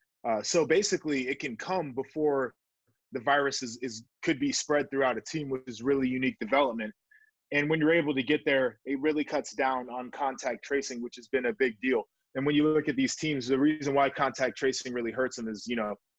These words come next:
uh, you're, the, they're in meeting rooms, for example. You have one player who tests positive. They're in a meeting room of ten people. Those ten people, if they were in that meeting room with that specific player for, say, more than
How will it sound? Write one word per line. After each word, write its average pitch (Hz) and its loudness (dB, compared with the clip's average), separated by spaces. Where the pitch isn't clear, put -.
uh, 101 -2
you're, 123 4
the, 135 0
they're 151 4
in 147 2
meeting 143 4
rooms, 123 -2
for 131 4
example. 120 -2
You 120 -2
have 123 2
one 139 -2
player 135 2
who 127 -2
tests 127 -2
positive. 117 0
They're 120 -6
in 120 -6
a - -6
meeting 123 -4
room 120 -4
of 101 -6
ten 131 -2
people. 196 -2
Those 156 2
ten 151 0
people, 143 0
if 139 -4
they 147 2
were 143 2
in 139 -6
that 131 -2
meeting 131 0
room 131 -2
with 123 -4
that 131 2
specific 127 -2
player 120 2
for, 127 -4
say, 120 0
more 120 -4
than 110 -10